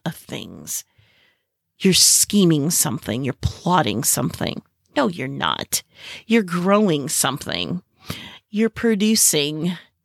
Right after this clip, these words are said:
And here we go with society again, trying to paint a terrible picture of people who are interested in producing their own food.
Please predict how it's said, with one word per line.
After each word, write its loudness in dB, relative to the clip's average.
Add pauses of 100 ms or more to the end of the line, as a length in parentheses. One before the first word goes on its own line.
(360)
And 2 (220)
here 0
we -2
go 2
with -2
society 0
again, 0 (1000)
trying 2
to 0
paint -6
a -4
terrible 0
picture -4 (640)
of 4
people 0
who 0
are 2
interested 0 (140)
in 0
producing -2 (1200)
their 4
own 0
food. 0